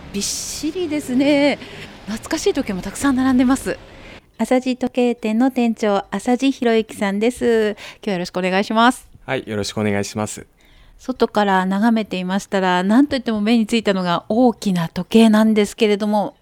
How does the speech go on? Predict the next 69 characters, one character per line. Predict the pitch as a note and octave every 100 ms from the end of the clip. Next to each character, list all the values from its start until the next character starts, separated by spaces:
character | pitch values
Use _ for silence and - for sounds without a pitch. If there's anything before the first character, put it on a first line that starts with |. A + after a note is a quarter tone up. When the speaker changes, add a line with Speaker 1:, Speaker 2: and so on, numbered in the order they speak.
| _
Speaker 1:
歴 | F#3 -
史 | F3+
が | F3
あ | F#3
り | G3
そ | G#3+
う |
で | F#3
す | E3+ G3+
ね。 | G3+ F3 C#3+ _ _ _ _ -
Speaker 2:
は | B2+
い、 | -
こ | - A2+
れ、 |
あ | A#2
の、 | A#2+ A#2+ A#2 A#2 - _ _ _
う | B2+
ち | C#3
の | D3+
祖 | E3+ E3+
父 | B2
が | G2
創 | - A#2 A#2+
業 | B2
時 | F#2+ F#2+
に、 | G#2 F2+
あ |
の、 | F2+ F2
祖 | - D3
父 | A#2
の | F2+
お | F2+
兄 | B2
さ | A#2+ F#2
ん | F2
か | E2
ら、 | D#2 - _ - _
そ | - C#3+
の | D#3+
方 | D#3+
も、 | D3+
あ | G2+
の、 | F#2
時 | - G#2
計 | A2 G#2+ G#2+ -
修 | G#2+ - G#2+
理 | F2+
を、 | E2+
あ |
の、 | F2 E2+
魚 | F#2+ G#2
津 | F#2+
の | F2+
方 | F#2+
で | E2+
や | E2
っ |
て | - F#2
お |
ら | F#2+ F#2+
れ |
た | F#2 F#2
そ | G#2+
う | G2
な | F2+
ん |
で | F2
す | - G#2+
が、 | A2+